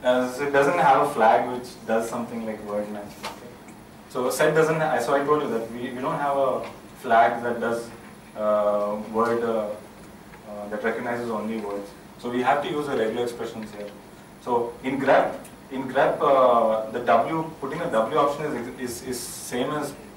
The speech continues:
passing this. So re-, grep also supports regular expressions in your pattern. So you can do this. So it's, it's just added as a convenience.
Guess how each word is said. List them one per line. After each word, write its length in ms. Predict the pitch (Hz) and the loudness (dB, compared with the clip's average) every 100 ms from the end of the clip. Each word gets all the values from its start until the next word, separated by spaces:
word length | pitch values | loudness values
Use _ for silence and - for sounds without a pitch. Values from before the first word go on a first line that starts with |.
| - | 0
passing 380 | 113 - 127 | 2 2 -2
this. 180 | 107 104 | -6 -8
So 140 | 117 113 | -4 0
re-, 180 | 120 | 0
grep 260 | - - - | 2 2 4
also 360 | 180 170 170 165 | 4 2 0 -6
supports 360 | - 123 135 | -6 -8 -8
regular 300 | 110 104 123 | -6 -4 -2
expressions 420 | 123 - - 127 - - - - - - - - - | -4 -6 -10 -10 -14 -16 -20 -20 -20 -20 -20 -16 -6
in 100 | 113 | -4
your 160 | 113 | -2
pattern. 400 | 117 127 123 123 - - - - - - | 0 2 2 -2 -6 -14 -18 -20 -20 -16
So 140 | - 123 | -8 -6
you 100 | 127 | -2
can 180 | 156 | 0
do 140 | 160 156 | 0 -2
this. 220 | 120 117 | -2 -4
So 120 | 131 | -2
it's, 160 | 131 147 | -4 -4
it's 120 | 147 | -2
just 140 | 208 | 0
added 340 | 196 - 175 180 | 6 6 6 4
as 60 | |
a 120 | 165 160 | 2 2
convenience. 600 | - 123 135 127 - | 0 0 -2 -4 -8